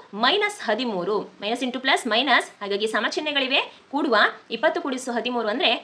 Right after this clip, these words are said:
ಮೂವತ್ಮೂರು ಬಂತು ಉತ್ತರ. ಚಿಹ್ನೆ ಮೈನಸ್. ಇನ್ನು ಇ ಒನ್ ಇಪ್ಪತ್ಮೂರು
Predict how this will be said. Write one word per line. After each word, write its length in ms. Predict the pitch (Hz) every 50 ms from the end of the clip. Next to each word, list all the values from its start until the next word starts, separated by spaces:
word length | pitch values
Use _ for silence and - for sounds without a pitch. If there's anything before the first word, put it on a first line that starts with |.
| - - 190
ಮೂವತ್ಮೂರು 360 | 220 262 - 277 247 240 220
ಬಂತು 160 | 214 214 208 185
ಉತ್ತರ. 100 | 190 196 214 254 427 - - - - - - - - - - - _ - -
ಚಿಹ್ನೆ 260 | - 240 240 240 285 494 508 - - -
ಮೈನಸ್. 380 | 185 185 190 185 170 156 - - - _ _ _ _ _ -
ಇನ್ನು 160 | 285 320 311 349 466 - - - - 269
ಇ 20 | 339 277 214
ಒನ್ 100 | 202 254 370 - - - 277
ಇಪ್ಪತ್ಮೂರು 500 | 269 - 453 466 453 370 285 220 196 196